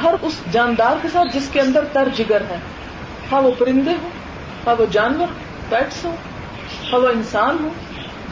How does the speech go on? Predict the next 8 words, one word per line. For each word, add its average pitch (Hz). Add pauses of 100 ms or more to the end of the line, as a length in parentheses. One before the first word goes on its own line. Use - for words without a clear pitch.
(120)
جہاں 339
بھی 381
کوئی 415
ضرورت 285
مند 226
ہو، 277 (1400)
ہاں 247
وہ 247